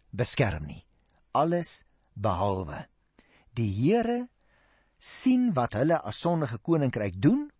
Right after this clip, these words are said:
en dan gaan hy hulle straf. Hulle hoef nie daaroor te twyfel nie. En dit, liewe luisteraar,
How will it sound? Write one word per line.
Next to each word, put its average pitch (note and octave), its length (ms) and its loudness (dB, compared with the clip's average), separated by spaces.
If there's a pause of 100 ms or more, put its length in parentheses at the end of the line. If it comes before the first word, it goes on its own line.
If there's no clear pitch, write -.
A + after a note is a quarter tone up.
(320)
en G2 220 -6
dan - 220 -4 (440)
gaan B2+ 480 -2
hy G2 340 -6 (680)
hulle A#2 240 -2
straf. - 500 -6 (560)
Hulle C3 240 6
hoef E3 260 4
nie C#4+ 140 0
daaroor A2+ 640 -2 (480)
te C#3 160 0
twyfel F#2 400 -6
nie. C#2+ 160 -14 (720)
En D3 200 6
dit, D4 200 2
liewe D#3 220 0
luisteraar, G#2 600 -2